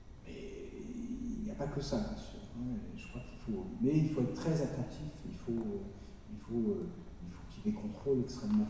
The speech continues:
forts, hein. Et puis il faut effectivement, hein, que, euh,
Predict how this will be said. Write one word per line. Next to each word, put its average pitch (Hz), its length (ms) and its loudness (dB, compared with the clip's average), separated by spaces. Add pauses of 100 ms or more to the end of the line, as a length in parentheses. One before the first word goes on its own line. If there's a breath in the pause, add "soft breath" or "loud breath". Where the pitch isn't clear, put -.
forts, - 200 -2
hein. 131 440 0 (160)
Et - 20 0
puis - 200 -2
il 151 60 2
faut 139 220 2
effectivement, 117 720 0 (320 loud breath)
hein, 147 140 -6 (160)
que, 131 60 2
euh, 110 240 4